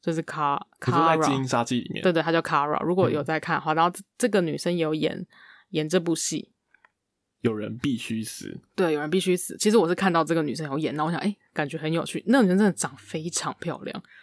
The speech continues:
Speaker 1: 大家可以去 Google 一下。<laughs> 推荐她长。<laughs>
Speaker 2: 那这出戏主要在讲什么？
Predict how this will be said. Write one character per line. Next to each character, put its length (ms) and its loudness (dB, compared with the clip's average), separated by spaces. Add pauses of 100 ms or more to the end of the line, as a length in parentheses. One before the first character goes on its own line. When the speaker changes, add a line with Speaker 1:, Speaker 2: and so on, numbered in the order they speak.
(140)
Speaker 1:
大 220 -2
家 80 0
可 160 -6
以 20 -2
去 140 -10
Google 400 -8
一 20 -14
下。 160 -14 (380)
<laughs> 560 4
推 180 4
荐 160 4
她 160 4
长。 200 -2 (840)
<laughs> 880 -14
Speaker 2:
那 80 4
这 140 0
出 140 0
戏 120 -4
主 160 -2
要 80 2
在 80 2
讲 180 -4
什 140 -10
么？ 140 -10